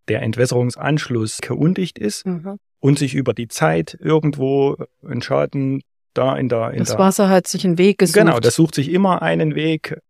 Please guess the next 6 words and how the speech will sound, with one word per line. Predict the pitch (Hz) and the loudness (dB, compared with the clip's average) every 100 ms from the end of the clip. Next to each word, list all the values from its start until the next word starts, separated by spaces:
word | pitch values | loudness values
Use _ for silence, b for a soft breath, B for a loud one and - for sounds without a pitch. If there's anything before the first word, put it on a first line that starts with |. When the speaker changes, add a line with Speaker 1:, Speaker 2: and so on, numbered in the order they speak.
| _ - | _ -6
Speaker 1:
immer | 135 123 | 0 0
den | 117 | 0
einfachsten. | 151 165 - 170 - 185 | 0 0 0 0 4 4
Speaker 2:
Mhm. | 214 202 160 _ _ | 6 4 2 _ _
Speaker 1:
<laughs> | _ _ - | _ _ 0
Und | 151 147 147 143 | 4 6 6 0